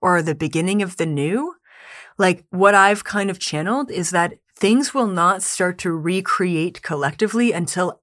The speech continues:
after twenty twenty-four, which means that, guys, I mean, strap in. We've got another three years of this bullshit. Sorry to say. And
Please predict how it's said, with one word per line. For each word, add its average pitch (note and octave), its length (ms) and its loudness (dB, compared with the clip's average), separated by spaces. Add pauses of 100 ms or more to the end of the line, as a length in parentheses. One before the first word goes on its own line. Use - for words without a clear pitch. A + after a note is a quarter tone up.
after F3+ 540 2
twenty E3 380 -6
twenty-four, D3 880 -4 (760)
which - 240 2
means A#3 260 6
that, - 200 -6 (320)
guys, G#3 500 2
I - 80 -2
mean, F#3 220 -2
strap G#3+ 540 0
in. G3+ 440 0
We've F3+ 240 -2
got - 160 0
another A3+ 380 2
three F#3+ 460 -4
years F3 540 0
of D#3+ 100 -10
this D#3 180 -4
bullshit. - 680 -6 (100)
Sorry F3 360 0
to A#3 100 0
say. A#3 300 -2
And G#3+ 300 0